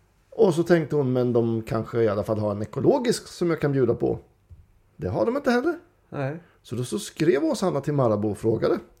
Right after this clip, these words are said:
Speaker 1: varför de inte har det. Och fick inget vettigt svar.
Speaker 2: Nej.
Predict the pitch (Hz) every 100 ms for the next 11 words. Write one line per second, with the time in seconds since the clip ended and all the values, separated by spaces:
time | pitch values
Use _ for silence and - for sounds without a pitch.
0 | _ - 123 - 120 117 110 107 104 113
1 | 117 95 107 381 185 - _ _ _ _
2 | - 220 214 185 160 - 120 135 - -
3 | - 220 339 110 - _ - 127 123